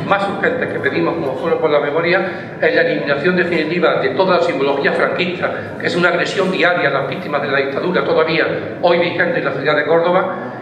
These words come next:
y que se comience cuanto antes también el proceso de exhumación mediante un acuerdo con la Junta de Andalucía y con la Universidad de Córdoba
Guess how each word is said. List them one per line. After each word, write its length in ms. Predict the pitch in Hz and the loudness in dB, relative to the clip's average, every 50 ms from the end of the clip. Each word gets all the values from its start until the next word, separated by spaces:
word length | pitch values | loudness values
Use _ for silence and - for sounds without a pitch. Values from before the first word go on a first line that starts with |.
| - | -8
y 140 | - 175 160 | -6 -4 -2
que 80 | 170 165 | 0 0
se 140 | 165 160 | 0 0
comience 400 | 160 - 156 185 208 208 - 165 | 0 0 2 2 2 2 2 0
cuanto 360 | - 180 185 185 185 185 175 170 | 2 2 2 2 2 2 4 4
antes 400 | 175 170 170 175 180 190 190 185 - - - - - | 4 4 2 2 2 0 0 -2 -6 -8 -10 -10 -4
también 680 | - 139 131 170 175 185 190 190 185 190 185 - 151 143 - | -2 -2 0 2 0 0 2 0 -2 -2 -4 -6 -6 -2 -2
el 180 | 185 165 165 | 0 0 0
proceso 460 | - - 151 - - - 156 - 196 | 0 0 0 0 0 0 -2 0 0
de 160 | 196 175 165 151 | 2 2 2 2
exhumación 880 | - - - - 143 139 - - 175 180 180 180 180 180 - - - - | 2 0 -2 -2 -2 -2 0 2 2 2 2 2 0 -2 -4 -6 -2 -2
mediante 400 | 151 147 147 143 143 143 - 202 | -2 0 2 0 0 0 -2 0
un 100 | - 185 | 2 2
acuerdo 460 | 165 160 - 185 180 180 180 180 170 | 2 2 4 2 2 4 2 2 2
con 100 | 165 139 | 2 2
la 80 | 143 | 2
Junta 280 | 143 - 196 - - 185 | 2 2 0 0 2 2
de 40 | 165 | 2
Andalucía 520 | - 156 147 - 160 - - 180 175 165 160 | 2 2 0 0 0 -2 0 0 2 4 4
y 40 | - | 4
con 80 | 151 | 2
la 60 | 139 139 | 2 2
Universidad 400 | 139 135 131 135 135 156 165 165 | 0 0 -2 -2 0 0 0 2
de 80 | 160 - | 2 0
Córdoba 460 | 170 170 170 170 175 180 190 190 | 2 4 4 4 6 4 2 0